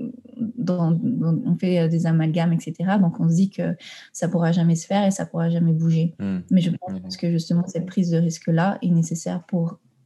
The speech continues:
Speaker 1: justement arriver à, à des changements.
Speaker 2: Hmm. Ok.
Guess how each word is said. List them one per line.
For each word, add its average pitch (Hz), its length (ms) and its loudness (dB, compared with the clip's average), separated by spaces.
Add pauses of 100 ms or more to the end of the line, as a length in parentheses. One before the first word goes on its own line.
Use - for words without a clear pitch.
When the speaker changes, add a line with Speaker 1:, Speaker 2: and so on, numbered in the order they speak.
Speaker 1:
justement 170 440 0
arriver 170 420 2
à, 165 260 0 (680)
à 180 120 2
des 170 100 4
changements. 165 400 2 (260)
Speaker 2:
Hmm. 101 200 -4 (480)
Ok. 151 160 -6